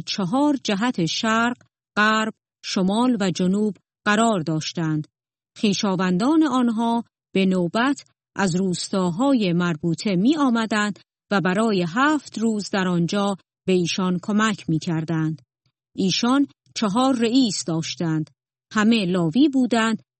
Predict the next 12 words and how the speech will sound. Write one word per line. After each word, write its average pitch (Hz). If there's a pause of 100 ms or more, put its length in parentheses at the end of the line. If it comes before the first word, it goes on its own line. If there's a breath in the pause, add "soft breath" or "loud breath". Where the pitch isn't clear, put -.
و 196
مسئولیت 202
اتاقها 208 (340)
و 202
خزانه‌های 196
معبد 220
بزرگ 226
خداوند 196
را 196 (340 soft breath)
به 202
دوش 220
داشتند. 156